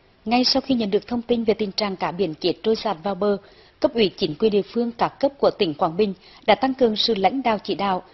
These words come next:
nắm bắt tình hình, đồng thời đẩy mạnh việc tuyên truyền, vận động các tầng lớp nhân dân kịp thời thu gom và xử lý lượng cá chết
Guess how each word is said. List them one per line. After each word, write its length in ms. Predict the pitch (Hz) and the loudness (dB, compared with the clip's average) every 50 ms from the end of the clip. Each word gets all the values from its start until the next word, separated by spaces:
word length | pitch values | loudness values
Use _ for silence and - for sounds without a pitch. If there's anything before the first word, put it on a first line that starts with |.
| - - | -16 -6
nắm 240 | - 202 190 151 160 | -2 -2 -2 -2 -2
bắt 120 | 233 277 - | -6 -6 -2
tình 120 | - 220 202 | -2 -2 -2
hình, 200 | - 226 214 196 185 - - _ _ - - - | 0 -2 -2 -2 -4 -8 -20 _ _ -14 -4 2
đồng 160 | 233 240 226 | 2 2 2
thời 160 | - 226 233 | 2 0 2
đẩy 140 | 214 202 165 | 2 2 0
mạnh 220 | 180 220 214 196 | 0 -4 -4 -2
việc 240 | 180 220 202 - - | 0 -2 -2 -2 -2
tuyên 160 | 240 247 233 | -4 -4 -2
truyền, 240 | 233 - 233 214 196 | 0 2 2 2 2
vận 160 | 185 214 196 | 0 -2 0
động 160 | 202 202 190 | 0 -2 -2
các 140 | 185 - 185 | -2 -6 -6
tầng 220 | 156 - 220 208 190 | -6 -6 -4 -2 -2
lớp 160 | 170 147 170 | -2 -2 -2
nhân 120 | 214 226 | -8 -4
dân 200 | 202 226 226 226 220 - - - - - _ - | 0 0 0 0 -2 -10 -20 -20 -20 -10 _ 0
kịp 140 | 240 226 - | 0 0 2
thời 180 | - 226 233 226 | 0 0 0 0
thu 180 | 233 247 262 | 2 0 -4
gom 300 | 233 220 247 247 247 240 220 | -2 0 0 0 0 -2 -4
và 140 | - 226 220 | -4 -6 -6
xử 200 | 202 - - 196 | -4 -4 -4 -4
lý 280 | 160 156 170 165 156 147 147 | -2 -2 -2 -2 -4 -4 0
lượng 240 | 190 220 220 190 185 | 4 4 4 4 2
cá 180 | - 202 165 | -4 -6 -6
chết 220 | 147 - - 208 | -6 -2 -2 -2